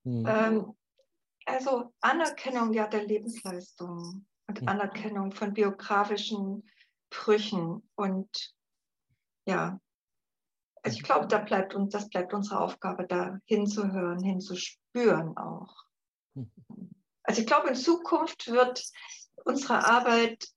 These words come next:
Speaker 2: ähm, also noch mehr körperlicher <laughs> werden im Sinne von, die Sinne werden stärker gefragt, nicht nur der Kopf.
Speaker 1: Mhm.
Speaker 2: Das kommt mir sehr entgegen.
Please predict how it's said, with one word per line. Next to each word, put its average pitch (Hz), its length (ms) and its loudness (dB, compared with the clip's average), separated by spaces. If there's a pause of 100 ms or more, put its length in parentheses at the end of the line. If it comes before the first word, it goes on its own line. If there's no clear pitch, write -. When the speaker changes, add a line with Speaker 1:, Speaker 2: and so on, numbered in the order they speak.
Speaker 2:
ähm, 214 460 4 (1160)
also 226 260 -2
noch 233 340 0
mehr 220 320 4
körperlicher 240 580 4
<laughs> 226 100 0
werden 226 300 4
im 254 200 2
Sinne 269 320 4
von, 233 440 0 (480)
die 285 120 0
Sinne 226 520 4
werden 214 520 2
stärker 208 440 0
gefragt, 196 480 -6
nicht 214 220 -8
nur 208 120 -2
der 175 200 -2
Kopf. - 500 -12 (380)
Speaker 1:
Mhm. 110 160 -6 (1160)
Speaker 2:
Das 233 180 -6
kommt 349 200 2
mir 247 160 4
sehr 196 200 4
entgegen. 196 440 -2